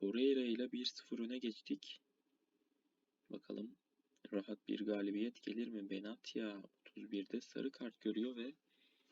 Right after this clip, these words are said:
ilk yarıyı bir sıfır önde kapatıyoruz. Şöyle Emre Akbaba'nın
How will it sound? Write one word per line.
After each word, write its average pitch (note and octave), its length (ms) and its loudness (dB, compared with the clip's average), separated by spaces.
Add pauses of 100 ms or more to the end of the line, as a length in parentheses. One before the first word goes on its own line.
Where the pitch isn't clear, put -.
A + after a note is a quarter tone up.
(120)
ilk C#3 280 -2
yarıyı B2+ 280 4
bir C3+ 120 2
sıfır - 340 -4
önde A#2+ 440 -4
kapatıyoruz. A#2+ 760 -2 (1080)
Şöyle - 400 -4
Emre A#2 300 -6
Akbaba'nın A2+ 600 -6